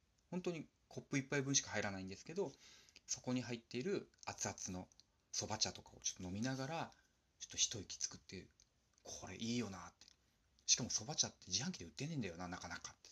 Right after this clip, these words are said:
てね。長野県内のね、自販機なら売ってるんですけど、ちょっと県外出るとまずないので、これすごくいいよなと思って、えー、飲んでます。で、これもやはりペットボトルを削減できるね、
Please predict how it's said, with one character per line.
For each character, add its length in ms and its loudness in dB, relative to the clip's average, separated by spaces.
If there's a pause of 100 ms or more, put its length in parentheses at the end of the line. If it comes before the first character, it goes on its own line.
(180)
て 60 -2
ね。 80 -8 (580)
長 220 4
野 180 2 (180)
県 200 4
内 140 6
の 80 4
ね、 220 4
自 120 2
販 80 4
機 80 2
な 80 2
ら 40 -4
売 40 -4
っ 20 -14
て 100 6
る 60 6
ん 40 2
で 60 2
す 80 8
け 80 6
ど、 80 -6 (600)
ち 100 0
ょ 40 4
っ 20 0
と 20 -6
県 180 0
外 120 2
出 80 -2
る 60 -4
と 60 -8
ま 180 2
ず 100 -2
な 120 2
い 60 -2
の 120 -10
で、 240 -2 (960)
こ 100 -2
れ 60 -4
す 120 -2
ご 100 -2
く 120 -6
い 40 0
い 40 -4
よ 80 -2
な 180 2 (160)
と 60 4
思 140 2
っ 20 -10
て、 280 -4 (600)
え 40 -10
ー、 120 -4
飲 60 0
ん 60 -2
で 80 -6
ま 100 -12
す。 180 -8 (880)
で、 80 6
こ 140 2
れ 60 6
も 140 6
や 60 6
は 60 6
り 80 6
ペ 100 -2
ッ 40 -2
ト 140 0
ボ 120 0
ト 100 -2
ル 80 -4
を 40 -4
削 240 -4
減 160 0
で 100 -4
き 120 -6
る 80 -4
ね、 160 0